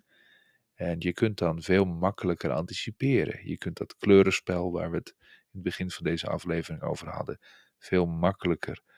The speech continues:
op elkaar gaan afstemmen. En het is vaak verdiepend voor je relatie als zakenpartners, als je ook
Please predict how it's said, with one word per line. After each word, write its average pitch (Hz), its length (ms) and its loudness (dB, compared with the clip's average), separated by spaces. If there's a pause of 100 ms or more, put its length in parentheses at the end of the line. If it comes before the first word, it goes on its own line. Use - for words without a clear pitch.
(260)
op - 60 -10
elkaar 87 320 -4
gaan - 140 -8
afstemmen. - 600 -4 (400)
En 104 200 2
het 98 140 -6
is - 140 -4
vaak 85 260 0
verdiepend 87 680 -2
voor - 200 -2
je 82 120 -2
relatie 80 560 0
als 78 140 -4
zakenpartners, - 1040 -4
als - 180 -6
je - 120 -4
ook - 260 -6